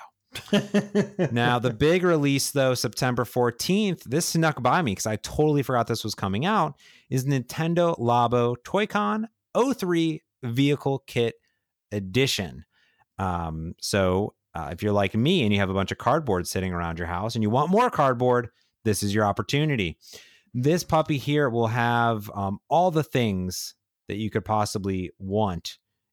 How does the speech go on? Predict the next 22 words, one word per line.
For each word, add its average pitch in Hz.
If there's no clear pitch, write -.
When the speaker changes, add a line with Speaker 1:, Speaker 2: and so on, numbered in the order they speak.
Speaker 2:
inside. 101
It 104
will 107
have 104
the, 98
the 92
flight 120
thing, 85
and 90
it'll 95
have 101
the 101
other 117
thing 95
for 107
flying 110
cars 98
and 98
for 98
doing 104
cars 104
and, 90